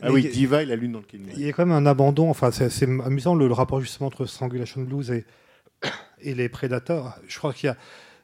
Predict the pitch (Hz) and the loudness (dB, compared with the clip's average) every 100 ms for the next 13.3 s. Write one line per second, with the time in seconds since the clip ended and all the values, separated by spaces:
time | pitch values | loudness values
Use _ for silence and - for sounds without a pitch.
0 | - 131 _ - 151 135 131 135 135 165 | -18 -18 _ -6 -2 0 2 2 2 2
1 | 165 - 156 135 131 139 147 139 123 117 | 2 2 -4 -2 0 2 2 0 -2 -2
2 | 147 131 113 127 120 120 127 123 - 127 | -4 -4 -4 -2 -2 -6 -6 -6 -4 -4
3 | 123 147 - 123 117 - 117 - 120 104 | -4 -6 -2 0 0 0 -2 -2 -6 -8
4 | - - 120 - - - - - - - | -14 -12 -12 -14 -20 -20 -20 -20 -20 -20
5 | _ _ _ - - 143 139 131 131 131 | _ _ _ -16 -6 -2 0 0 -2 -4
6 | 131 - - 170 156 147 - 170 151 147 | -4 -2 0 4 6 6 4 4 4 4
7 | 143 139 139 143 131 170 175 - - 131 | 2 0 -2 -6 -2 0 0 -4 -2 -2
8 | 123 151 135 123 127 - 139 151 160 131 | 0 0 2 2 0 2 2 4 4 4
9 | 123 120 117 113 110 107 110 113 107 110 | 2 2 0 -2 -6 -10 -10 -10 -8 -8
10 | - 127 - 180 143 - 123 - 117 165 | -8 -8 -4 -2 -2 -4 -8 -10 -6 -6
11 | 156 123 - 165 - - - - - 135 | -6 -12 -10 -12 -12 -20 -20 -6 0 0
12 | - 135 131 135 151 175 147 104 117 135 | 0 -2 -2 0 0 0 -4 -6 -2 0
13 | 180 143 | 0 -2